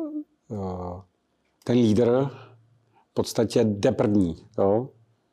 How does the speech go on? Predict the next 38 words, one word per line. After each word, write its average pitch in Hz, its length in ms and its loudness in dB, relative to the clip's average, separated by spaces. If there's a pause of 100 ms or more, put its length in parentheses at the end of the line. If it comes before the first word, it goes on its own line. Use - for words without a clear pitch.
(400)
To 123 80 0
je, 113 180 2
to 113 140 -2
je 117 60 2
vlk. 101 280 0 (920)
A 90 320 -6 (260)
ten 110 140 0
táhne 110 300 2
tu 120 120 0
smečku. - 540 -4 (920)
To - 80 -2
je 110 220 2
jakoby 113 320 2
opravdový 107 580 2
lídr. 98 360 0 (580)
Zatímco 127 760 2
ty 139 80 2
vládci, 120 600 2
Putin 120 380 0
a 120 60 2
podobně, 113 600 2
tak, 120 320 -2
eh, 107 120 4
ty 107 120 -2
jsou 117 180 0
schovaný 117 380 2
někde 117 240 4
vzadu 110 460 2
a 101 60 2
nechají 110 260 2
zabíjet 101 520 2
ty 127 100 0
lidi, 104 260 2
kteří 107 300 2
tam 107 180 2
jsou, 98 340 -2
že 92 80 -6
jo. 90 160 -2